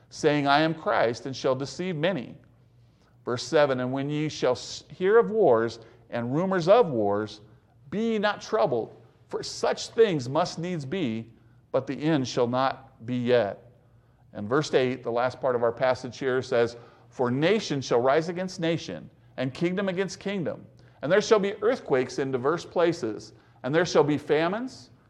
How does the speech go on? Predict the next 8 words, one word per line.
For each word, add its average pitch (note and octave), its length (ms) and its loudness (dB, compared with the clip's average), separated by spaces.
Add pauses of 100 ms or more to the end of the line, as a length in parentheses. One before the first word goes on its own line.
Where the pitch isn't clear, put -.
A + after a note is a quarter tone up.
(140)
and B2+ 120 -6
troubles. A#2+ 720 2 (580)
These B2 640 -2 (120)
are A#2 140 -2
the A2+ 80 -4
beginning A#2 440 -4
of G#2+ 100 -8
sorrows." A#2 600 -4